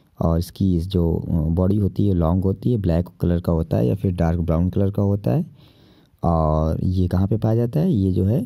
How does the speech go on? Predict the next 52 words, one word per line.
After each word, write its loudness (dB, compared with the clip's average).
कंट्री 0
के, 0
हमारे, 0
हमारे 0
कंट्री -2
में 0
भी 2
ये 0
हर -4
पार्ट -2
में, -4
बहुत 0
सारे 0
एरियाज़ 2
में 0
पाया 0
जाता -2
है। -2
और 2
ये 2
अपनी 0
नेक 0
की -2
रिब 2
जो 0
होती 0
है, 0
यानी 0
इसकी -2
जो 0
गर्दन 0
की -2
जो 0
पसलियाँ -2
होती -2
हैं, -4
उनकी 0
हेल्प 0
से -4
ये 0
क्या 0
करता -4
है? -4
हुड 0
बना 2
लेता 0
है, 2
यानी 0
फन -2
बना 0
लेता -4
है। -8